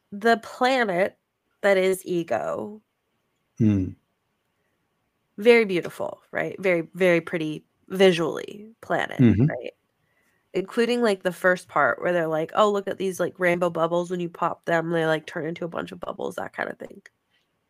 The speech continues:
Speaker 2: Yeah.
Speaker 1: Are those thought bubbles or are they farts?
Speaker 2: I see you're asking the real questions here.
Speaker 1: <laughs>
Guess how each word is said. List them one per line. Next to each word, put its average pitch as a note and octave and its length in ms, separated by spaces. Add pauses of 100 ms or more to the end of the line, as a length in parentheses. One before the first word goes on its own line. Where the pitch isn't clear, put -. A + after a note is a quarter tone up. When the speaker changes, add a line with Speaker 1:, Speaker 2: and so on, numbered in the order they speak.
(1040)
Speaker 2:
Yeah. F#2+ 420 (400)
Speaker 1:
Are G#3+ 80
those B3 220
thought F#3 320
bubbles F4 600
or F3+ 260
are F3 80
they D#3+ 100
farts? - 640 (3500)
Speaker 2:
I A2 40
see - 180
you're A2 160
asking A2 320
the G2+ 80
real G#2+ 300
questions - 580
here. G2+ 340
Speaker 1:
<laughs> - 40